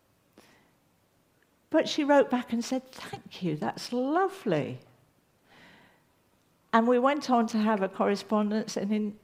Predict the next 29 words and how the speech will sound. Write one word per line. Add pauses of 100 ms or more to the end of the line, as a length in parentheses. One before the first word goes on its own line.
I
asked
if
I
could
send
a, (1160)
a
Jesus
Storybook
Bible
for
Jasmine, (300)
which (240)
has
been
received
really
well. (320)
So
just
from
that
little
thing, (720)
God's
been
able
to